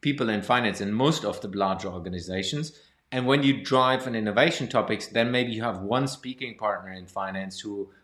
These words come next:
who is a little bit involved when you go into, let's say, business case calculations or life cycle stuff. But the rest of the finance organization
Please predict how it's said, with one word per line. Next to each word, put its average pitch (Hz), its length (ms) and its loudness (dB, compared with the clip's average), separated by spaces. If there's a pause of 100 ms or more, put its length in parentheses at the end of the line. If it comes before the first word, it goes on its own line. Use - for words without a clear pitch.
who 113 80 -4
is 104 100 0
a 104 60 -2
little 143 260 2
bit 127 140 0
involved 101 420 0
when 104 140 -2
you 98 100 -4
go 104 280 0
into, 95 640 -6 (380)
let's 98 160 -6
say, 95 120 -2
business 98 420 -4
case - 460 -6 (100)
calculations 95 800 -4
or 87 260 -8
life 98 280 -4
cycle 95 480 -8
stuff. - 480 -10 (880)
But 110 160 2
the 120 80 -2
rest 185 420 6
of 127 220 -6
the 120 80 -2
finance 117 420 0
organization 98 960 -4